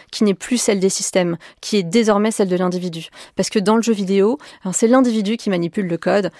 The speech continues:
Dans l'informatique, il y a cette espèce de, de,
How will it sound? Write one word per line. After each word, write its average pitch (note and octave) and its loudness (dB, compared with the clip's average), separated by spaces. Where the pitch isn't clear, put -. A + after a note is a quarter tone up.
Dans G#3 0
l'informatique, A3 -2
il - -4
y - 0
a F3 0
cette - -6
espèce G#3 -2
de, E3+ -2
de, E3+ -6